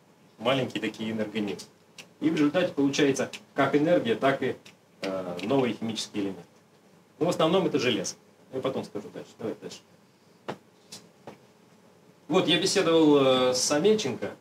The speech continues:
Евгением Яковлевичем, доцент кафедры автоматизированного электропривода. Он участвовал,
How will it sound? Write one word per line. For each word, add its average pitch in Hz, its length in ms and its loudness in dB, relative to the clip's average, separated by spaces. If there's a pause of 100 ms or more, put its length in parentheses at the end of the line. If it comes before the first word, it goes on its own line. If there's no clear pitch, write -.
(220)
Евгением 117 340 -2
Яковлевичем, 101 420 -4 (420)
доцент 107 320 -6
кафедры 104 420 -4
автоматизированного 117 720 -4
электропривода. 107 640 -6
Он 170 140 -2
участвовал, 147 560 0